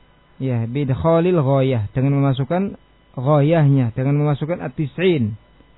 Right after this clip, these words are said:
Biasanya ila itu digunakan, ya, di antara maknanya untuk mengeluarkan ghayahnya, tapi di sini untuk memasukkan ghayahnya sampai ke tis'un juga masuk. Tidak sampai ke delapan puluh, sam-, sampai ke sembilan puluh masuk.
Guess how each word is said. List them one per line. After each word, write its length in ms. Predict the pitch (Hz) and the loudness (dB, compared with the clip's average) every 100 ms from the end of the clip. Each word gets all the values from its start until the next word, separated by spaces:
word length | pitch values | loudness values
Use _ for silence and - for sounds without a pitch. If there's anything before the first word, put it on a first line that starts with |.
| _ _ _ _ | _ _ _ _
Biasanya 400 | 135 123 143 165 | -4 -2 -2 -2
ila 240 | 160 151 | -2 -2
itu 160 | 151 156 | -2 -2
digunakan, 640 | 127 131 123 156 190 226 - _ _ _ _ _ _ _ 123 | 0 0 0 -2 -4 -6 -10 _ _ _ _ _ _ _ -6
ya, 280 | 120 110 92 - _ _ _ _ _ _ _ _ _ - - _ | -4 -4 -6 -12 _ _ _ _ _ _ _ _ _ -20 -20 _
di 60 | 127 | -2
antara 320 | 127 127 131 | 0 0 0
maknanya 720 | 139 139 135 147 175 151 139 - | 0 0 0 0 2 0 -2 -6
untuk 160 | 147 175 | -6 -2
mengeluarkan 500 | 160 165 165 160 160 | 2 4 2 2 2
ghayahnya, 480 | 131 135 165 147 127 | 2 2 4 2 2
tapi 240 | 135 139 | -2 -4
di 40 | 123 | -2
sini 240 | 139 165 147 | -2 -4 -4
untuk 240 | 139 139 | -4 -4
memasukkan 380 | 139 131 139 143 | -2 -4 -4 0
ghayahnya 640 | 131 123 131 117 113 104 | 2 2 2 2 0 -2
sampai 400 | - 123 123 160 | -4 -6 -4 -6
ke 140 | 156 175 262 - _ _ _ _ _ _ _ 156 | -6 -6 -8 -18 _ _ _ _ _ _ _ -4
tis'un 400 | 135 151 147 120 | -2 -2 0 2
juga 160 | 131 | 2
masuk. 320 | 151 139 117 - _ _ _ _ _ | 2 0 -2 -8 _ _ _ _ _
Tidak 240 | 123 113 | -6 -6
sampai 240 | 127 131 143 | -4 -4 -2
ke 20 | |
delapan 300 | 123 120 123 | -2 0 0
puluh, 240 | 151 117 | 0 -4
sam-, 240 | 107 107 98 - _ | -4 -6 -8 -14 _
sampai 240 | 117 117 123 | -8 -8 -6
ke 80 | |
sembilan 260 | 123 120 110 123 | -6 -4 -2 -2
puluh 160 | 131 | 0
masuk. 260 | 127 120 | 0 -2